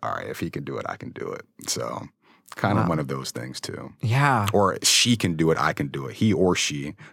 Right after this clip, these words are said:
Speaker 1: doesn't matter the gender.
Speaker 2: Right,
Speaker 1: So.
Speaker 2: right. Awesome. So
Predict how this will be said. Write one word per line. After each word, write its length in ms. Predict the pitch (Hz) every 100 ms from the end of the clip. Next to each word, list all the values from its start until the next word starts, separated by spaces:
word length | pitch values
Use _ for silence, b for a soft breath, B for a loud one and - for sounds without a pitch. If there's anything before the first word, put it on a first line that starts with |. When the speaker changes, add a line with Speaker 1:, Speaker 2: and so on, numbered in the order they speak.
| -
Speaker 1:
doesn't 240 | 85 85
matter 240 | 85 82
the 100 | 78
gender. 480 | 73 73 71 - 71 - - -
Speaker 2:
Right, 160 | 127 123
Speaker 1:
So. 180 | 127 120 _ -
Speaker 2:
right. 260 | 117 110 - _ _
Awesome. 540 | - 151 175 139 113 -
So 400 | - 160 160 156